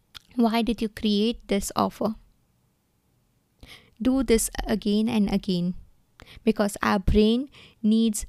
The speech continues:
reminders. We are not wired to think all this stuff, and these are all skills. And just like any skill, like writing alphabets, that's a skill.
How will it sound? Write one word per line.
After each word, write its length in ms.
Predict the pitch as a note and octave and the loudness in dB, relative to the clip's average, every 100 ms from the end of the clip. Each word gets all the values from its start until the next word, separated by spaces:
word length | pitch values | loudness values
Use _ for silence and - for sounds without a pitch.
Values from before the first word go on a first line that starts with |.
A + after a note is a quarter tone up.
| - | -8
reminders. 880 | F#3+ G#3+ A3 D4 C#4+ G3 - - - _ _ _ _ _ _ _ _ _ _ _ _ _ - | 0 2 4 2 -2 -4 -6 -12 -14 _ _ _ _ _ _ _ _ _ _ _ _ _ -2
We 120 | A#3 | 0
are 60 | C4 | 2
not 260 | C4+ C#4+ | 0 0
wired 840 | G#3+ F#3 G#3+ B3+ C4 G#3+ F#3+ F#3 G3+ - | -2 -2 2 2 4 4 2 0 -6 -8
to 80 | |
think 240 | A3 A#3+ A#3+ | -4 -4 -2
all 260 | A#3+ A#3+ A#3+ | 0 0 0
this 160 | A#3 | -4
stuff, 300 | - D4 D4+ | -4 -4 -4
and 300 | A#3 G#3+ G3+ - | -2 0 -2 -4
these 260 | C4 F#4 | -2 -2
are 140 | D4 A3+ | -2 -2
all 200 | A3 A3+ | 0 0
skills. 600 | - - C4+ C4+ - - _ _ _ _ _ _ - _ _ - | -2 -4 -2 -2 -6 -10 _ _ _ _ _ _ -20 _ _ -4
And 180 | A3+ A3 | 0 0
just 260 | D4+ - C4+ | 0 -4 -4
like 200 | A#3+ - | -8 -6
any 280 | A#3 B3+ D4+ | -4 -4 -4
skill, 560 | - _ B3+ G3 F#3+ - | -8 _ -2 0 -2 -4
like 280 | G3+ G3+ - _ _ _ - | -2 -2 -6 _ _ _ -6
writing 400 | G3+ G#3+ D4 E4+ B3 | -2 -2 -2 -6 -4
alphabets, 800 | G3+ B3+ - G#3 F3 - - - - - - | -2 0 2 2 0 -4 -8 -12 -20 -20 0
that's 320 | G#3+ A#3 - | 0 0 0
a 60 | F#4 | 0
skill. 420 | - A4 E4 | 0 2 2